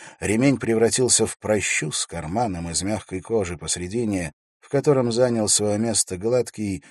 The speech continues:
и достаточно тяжёлый камень. Приподнявшись ещё чуть повыше, лазутчик хорошо скоординированными движениями кисти принялся бесшумно раскручивать пращу по широкой окружности,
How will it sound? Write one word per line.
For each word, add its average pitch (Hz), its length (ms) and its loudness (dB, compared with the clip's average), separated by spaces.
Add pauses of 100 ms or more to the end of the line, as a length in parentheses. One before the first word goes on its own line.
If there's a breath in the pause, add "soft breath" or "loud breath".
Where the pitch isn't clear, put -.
(140 loud breath)
и 117 100 -2
достаточно 92 760 -2
тяжёлый 80 540 -6
камень. - 460 -14 (580)
Приподнявшись 127 760 4
ещё 131 320 2
чуть 95 240 -4
повыше, 98 580 0 (400)
лазутчик 135 540 4
хорошо 117 400 4
скоординированными 113 800 2
движениями 104 600 0
кисти 113 400 -4
принялся 104 520 0
бесшумно 101 560 0
раскручивать 98 800 0
пращу 78 460 -4
по 85 120 -8
широкой 87 480 -4
окружности, 92 800 -4